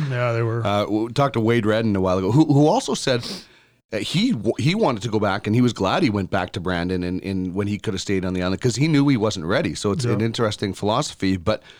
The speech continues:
Speaker 2: um, it's amazing the f-, the franchise in Brandon has not won a Memorial Cup. Uh,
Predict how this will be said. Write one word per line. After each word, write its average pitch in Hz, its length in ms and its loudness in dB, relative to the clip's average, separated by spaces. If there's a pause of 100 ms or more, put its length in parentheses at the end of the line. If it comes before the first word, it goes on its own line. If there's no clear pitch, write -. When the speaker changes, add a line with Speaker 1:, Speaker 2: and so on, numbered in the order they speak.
(420)
Speaker 2:
um, 92 320 -2 (300)
it's 143 200 2
amazing 160 500 2
the 107 120 -6
f-, - 320 -12
the 120 160 -2
franchise 123 500 0
in 107 60 -2
Brandon 101 360 0
has 87 100 -2
not 95 180 0
won 95 140 0
a 92 40 -4
Memorial 92 500 -2
Cup. 90 420 -4
Uh, 80 220 0